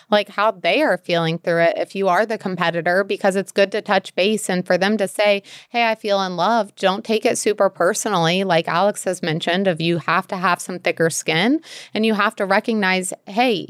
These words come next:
even though they understand I'm working towards a goal, they understand I'm tired, their feelings still need to be validated here as well. So being able to have that push and pull is really, really important because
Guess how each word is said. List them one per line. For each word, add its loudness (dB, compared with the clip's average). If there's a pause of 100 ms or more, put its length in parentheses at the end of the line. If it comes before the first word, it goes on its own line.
even 0
though 2
they 0
understand 0
I'm 0
working -2
towards 2
a -14
goal, 2
they -2
understand -2
I'm 0
tired, 0 (300)
their 0
feelings 0
still 2
need -2
to 2
be -2
validated 0
here -4
as -6
well. -2 (280)
So 2
being 0
able 0
to -2
have -2
that -2
push -2
and -4
pull 2
is -4
really, 0
really 0
important -2 (300)
because 0